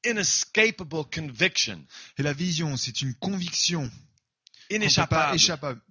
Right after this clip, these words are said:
Speaker 1: That
Speaker 2: On peut
Speaker 1: there
Speaker 2: pas
Speaker 1: are
Speaker 2: échapper.
Speaker 1: certain things that have to be accomplished through
Speaker 2: Il y
Speaker 1: my
Speaker 2: a
Speaker 1: life.
Speaker 2: certaines choses qui doivent être accom-, accomplies à travers ma vie.
Speaker 1: It's an inescapable conviction
Speaker 2: C'est, c'est une conviction inéchappable.
Speaker 1: that there are certain things that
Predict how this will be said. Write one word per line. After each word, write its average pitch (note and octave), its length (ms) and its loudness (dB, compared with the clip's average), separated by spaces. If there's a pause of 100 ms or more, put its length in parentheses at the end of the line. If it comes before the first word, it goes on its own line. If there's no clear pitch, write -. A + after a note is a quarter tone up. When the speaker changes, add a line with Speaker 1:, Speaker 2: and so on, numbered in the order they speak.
(840)
Speaker 1:
That D3 80 0
Speaker 2:
On - 40 0
peut D3+ 80 2
Speaker 1:
there E3 60 4
Speaker 2:
pas D#3 40 4
Speaker 1:
are - 20 2
Speaker 2:
échapper. C#3+ 220 2
Speaker 1:
certain G#3 280 4
things F3 360 -2
that D3 160 -4
have F3+ 340 4
to E3 140 -6
be D3+ 160 -6
accomplished C#3+ 600 -8
through B2 140 -10
Speaker 2:
Il A#2 40 -6
y A2 60 -4
Speaker 1:
my D3+ 60 0
Speaker 2:
a - 20 2
Speaker 1:
life. A2 220 -2
Speaker 2:
certaines F3+ 320 -2
choses F3 260 2
qui C#3+ 80 -6
doivent C#3 140 -4
être C3 160 -8
accom-, D#3 480 -8
accomplies D#3+ 400 -4
à C3 60 -2
travers C#3 280 -4
ma C#3+ 140 -4
vie. A#2+ 320 -10 (880)
Speaker 1:
It's D3+ 140 -10
an D#3+ 80 -10 (140)
inescapable A#3 840 -2
conviction D#3 640 -6 (300)
Speaker 2:
C'est, D3 240 6
c'est D3+ 160 0
une C#3+ 100 -4
conviction F#3 680 -6 (260)
inéchappable. D#3+ 680 0 (100)
Speaker 1:
that C3+ 100 -16
there F#3+ 140 0
are D#3 80 -2
certain G#3 400 0
things D#3+ 340 -4
that C#3+ 120 -6